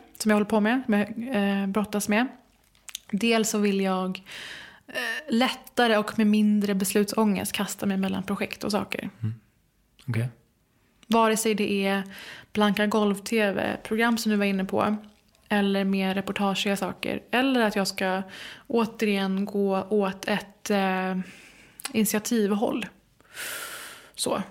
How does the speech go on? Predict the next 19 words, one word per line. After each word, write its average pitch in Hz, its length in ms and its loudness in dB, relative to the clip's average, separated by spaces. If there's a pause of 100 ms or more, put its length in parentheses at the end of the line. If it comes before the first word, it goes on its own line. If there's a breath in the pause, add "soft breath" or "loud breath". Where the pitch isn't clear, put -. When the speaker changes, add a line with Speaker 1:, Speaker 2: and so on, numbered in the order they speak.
Speaker 1:
jag 233 100 0
har 220 60 6
ju 233 60 6
varit 214 320 0
engagerad 214 360 0
väldigt 202 180 0
mycket 196 280 -4
i - 40 -10
typ - 140 -10
sexuellt 208 460 -2
våldsfrågor, 247 1700 2 (260)
utanförskapsfrågor. 233 1400 2
Jag 220 140 2
har 190 500 0 (240)
dels 214 280 0
en 190 320 -4
digital 226 580 0
kultur, 226 280 2
nätkultur, 214 840 2